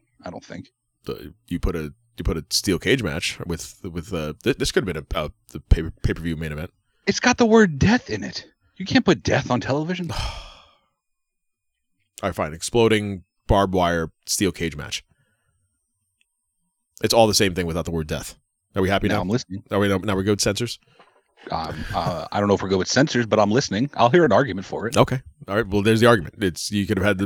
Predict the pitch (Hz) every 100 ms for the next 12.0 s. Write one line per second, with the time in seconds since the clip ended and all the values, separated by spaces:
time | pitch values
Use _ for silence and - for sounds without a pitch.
0 | 95 113 90 - - 143 127 131 135 127
1 | 117 123 110 - 92 95 _ - - _
2 | _ _ - 104 95 92 90 98 82 -
3 | - - - - 82 85 85 98 - -
4 | 98 110 139 160 165 - 139 135 131 127
5 | 113 87 - - 110 110 - 147 127 113
6 | 85 - - - 180 - _ 127 135 143
7 | - - 170 - 127 123 113 107 101 127
8 | 110 107 - 123 113 110 117 113 135 113
9 | - 143 143 123 131 117 101 107 101 98
10 | 95 92 95 107 _ 117 113 120 113 107
11 | 101 135 123 120 117 107 104 95 90 -